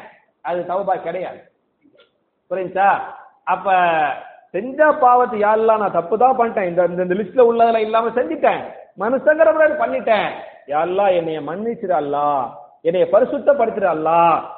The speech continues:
இனிமே இந்த மாதிரி நான் தப்பு, இந்த பாவத்தை செய்யவே மாட்டேன் அல்லாஹ்" அப்படின்னு அல்லாஹ்ட்ட சொல்லிப்புட்டு அந்த பாவத்திற்கு நாம் முற்றுப்புள்ளி வைத்து விட்டால்,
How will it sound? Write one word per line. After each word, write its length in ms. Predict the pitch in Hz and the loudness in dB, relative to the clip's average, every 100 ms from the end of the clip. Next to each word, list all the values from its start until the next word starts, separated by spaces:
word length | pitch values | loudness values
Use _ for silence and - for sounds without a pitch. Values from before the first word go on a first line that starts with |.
| - | -18
இனிமே 540 | 156 196 226 247 311 294 | -10 -6 -4 -2 -2 -2
இந்த 200 | 254 240 | 0 0
மாதிரி 360 | 233 247 247 | 2 2 2
நான் 100 | 220 | 0
தப்பு, 320 | 196 190 - 262 | -2 -2 -2 0
இந்த 160 | 214 | 2
பாவத்தை 440 | 196 208 214 208 190 | 2 2 0 0 -6
செய்யவே 480 | 202 233 277 339 | -6 0 2 4
மாட்டேன் 360 | 339 269 254 226 | 2 0 0 -2
அல்லாஹ்" 680 | 180 165 170 180 185 160 - - - 147 | -2 -2 2 4 4 2 -2 -14 -10 -8
அப்படின்னு 420 | 165 175 196 262 | -6 -6 -6 -4
அல்லாஹ்ட்ட 520 | 180 185 208 196 185 170 | -4 -4 -4 -4 -4 -6
சொல்லிப்புட்டு 800 | 170 165 139 139 180 202 202 - - - | -8 -10 -10 -8 -4 -2 -4 -6 -14 -16
அந்த 260 | - 165 175 | -8 -6 -4
பாவத்திற்கு 720 | 165 185 254 262 254 226 214 | -2 0 2 2 0 -2 -2
நாம் 220 | 190 190 156 | 0 -2 -2
முற்றுப்புள்ளி 580 | 180 214 320 330 311 | -8 -8 -8 -6 -4
வைத்து 380 | 269 220 214 190 | -2 -4 -4 -8
விட்டால், 760 | 165 165 151 165 220 214 196 | -6 -6 -4 0 2 2 0